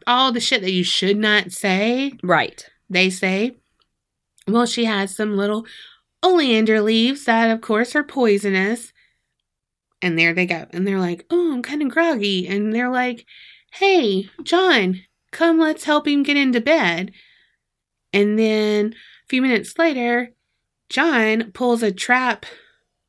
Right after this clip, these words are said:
Speaker 1: door
Speaker 2: <gasps>
Speaker 1: thing. And so the bed falls down into a pit.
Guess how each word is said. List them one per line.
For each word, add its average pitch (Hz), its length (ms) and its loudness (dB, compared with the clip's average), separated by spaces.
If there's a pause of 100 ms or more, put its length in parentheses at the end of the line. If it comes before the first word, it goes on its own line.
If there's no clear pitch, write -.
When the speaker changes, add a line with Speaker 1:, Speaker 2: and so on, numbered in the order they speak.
(180)
Speaker 1:
door 233 600 4 (240)
Speaker 2:
<gasps> 247 240 -10
Speaker 1:
thing. 240 300 2
And 208 140 -2
so 220 140 4
the 190 140 -2
bed 247 520 2 (440)
falls 247 320 0
down 220 220 2
into 208 260 2
a 160 40 -2
pit. - 440 -6